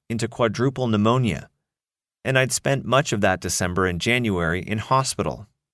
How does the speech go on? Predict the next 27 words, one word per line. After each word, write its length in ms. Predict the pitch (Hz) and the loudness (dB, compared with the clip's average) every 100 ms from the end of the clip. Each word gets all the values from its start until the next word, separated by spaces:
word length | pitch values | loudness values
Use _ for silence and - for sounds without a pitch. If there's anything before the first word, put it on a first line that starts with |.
| _ | _
mostly 480 | - 113 123 107 98 | -2 -2 0 -2 -2
in 80 | 87 | 0
I 140 | 98 | 0
C 200 | 95 - | 0 -4
U, 420 | 90 120 101 95 - _ _ _ - | -2 2 2 0 -6 _ _ _ 0
hovering 400 | 151 139 131 117 | 2 4 2 2
near 180 | 120 | 2
death 460 | 104 87 117 98 - - | 2 2 2 0 -6 -12
three 260 | - 139 | -2 0
times 600 | 139 151 135 87 78 - - _ _ _ | 0 0 0 0 -2 -6 -12 _ _ _
and 100 | 90 | -6
hooked 260 | 92 135 - | -2 -2 2
up 160 | 120 - | 0 0
to 160 | 120 | 0
a 60 | 98 | 0
ventilator 640 | 113 143 120 95 78 65 | 2 0 0 -2 -2 -6
for 160 | - 85 | -10 -6
several 380 | - 113 92 85 | 2 2 2 0
weeks, 460 | 117 - - - _ _ _ _ _ - | -2 -2 -6 -8 _ _ _ _ _ -8
constantly 560 | - 127 127 117 82 | 0 2 2 -4 -4
worrying 480 | 90 98 110 101 87 | -2 2 4 4 0
about 260 | 82 78 - | -2 -4 -6
Judy 420 | - 113 104 95 - _ _ _ - | -2 0 0 -2 -6 _ _ _ -12
and 120 | 90 | -8
feeling 340 | 110 113 110 | -2 0 0
incredibly 560 | 98 87 - 117 98 95 | -2 -4 -4 -2 0 -2
guilty 540 | 82 110 110 - 78 | 2 2 2 -4 -12